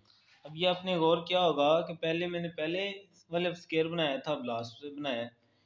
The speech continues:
क्योंकि यहाँ पर ये देखें, ए और X को मिला के ये सेंटर वाली बन रही थी और यहाँ पर सी और X को बनाकर सेंटर वाली बन रही है, इसलिए हमने आगे वाला हिस्सा इसमें लिया। उसी तरह एक दफ़ा plus और एक दफ़ा minus,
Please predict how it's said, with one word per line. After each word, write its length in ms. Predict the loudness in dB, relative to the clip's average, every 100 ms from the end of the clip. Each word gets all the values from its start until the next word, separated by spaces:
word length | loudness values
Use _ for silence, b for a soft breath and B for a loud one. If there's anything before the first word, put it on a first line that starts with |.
| b
क्योंकि 220 | -20 -6 -2
यहाँ 260 | 0 0
पर 160 | -2 -2
ये 140 | -2 -4
देखें, 240 | -6 -8
ए 260 | -8 -4 0
और 140 | 2
X 240 | 2 -2 -6
को 120 | -8
मिला 240 | -2 0 -2
के 160 | -4
ये 100 | -8
सेंटर 300 | -6 -6 -4
वाली 160 | -6 -6
बन 220 | -8 -8
रही 180 | -8 -8
थी 200 | -10 -12 -20 _ b b _ -12
और 80 | -6
यहाँ 240 | -2 -2
पर 160 | -4 -8
सी 260 | -8 -4 0
और 120 | 2
X 240 | 0 -2
को 160 | -10 -8
बनाकर 460 | -4 -4 -4 -6
सेंटर 280 | -6 -8 -8
वाली 160 | -8 -8
बन 140 | -8
रही 260 | -8 -10 -12
है, 60 |
इसलिए 480 | -16 -14 -6 -6 -6 -10 b b b
हमने 240 | -8 -2 0
आगे 220 | 0 0
वाला 180 | 0 0
हिस्सा 260 | -4 -8
इसमें 280 | -10 -12 -12
लिया। 440 | -12 -12 -14 -20 _ _ _ _ _ _ _ _ _ _ -18 -18
उसी 180 | -16 -8
तरह 180 | -2 0
एक 120 | 0 -2
दफ़ा 160 | -4
plus 340 | -2 0 0 0
और 100 | -8
एक 160 | -8 -10
दफ़ा 220 | -14 -14
minus, 440 | -12 -12 -14 -20